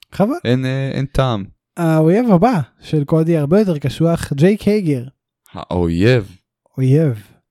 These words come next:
Speaker 1: אה, אז שהוא אתגר את, אה, קודי לקרב בשבוע הבא, מה שמוביל אותנו להימורים על הלילה הראשון של פייטר פסט. מה זאת אומרת הלילה הראשון?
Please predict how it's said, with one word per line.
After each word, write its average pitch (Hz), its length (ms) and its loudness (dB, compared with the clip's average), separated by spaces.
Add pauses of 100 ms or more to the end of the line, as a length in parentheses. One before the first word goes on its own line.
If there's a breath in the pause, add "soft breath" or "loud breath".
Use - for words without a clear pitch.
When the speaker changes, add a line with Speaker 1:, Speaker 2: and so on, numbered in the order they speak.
(400 soft breath)
Speaker 1:
אה, 147 200 0
אז 143 220 4
שהוא 180 180 4
אתגר 170 360 2
את, - 160 -2
אה, 143 380 -2
קודי 165 380 2 (220)
לקרב 147 420 -2
בשבוע 131 360 0
הבא, 190 300 -2 (360)
מה 185 120 -4
שמוביל 214 500 2
אותנו 170 440 2 (680)
להימורים 220 880 2 (200)
על 165 140 -4
הלילה 214 380 2
הראשון 214 340 4
של 202 120 0
פייטר 233 320 0
פסט. 127 340 -6
מה 151 80 -2
זאת - 80 -6
אומרת 160 220 0
הלילה 143 220 -2
הראשון? 226 500 2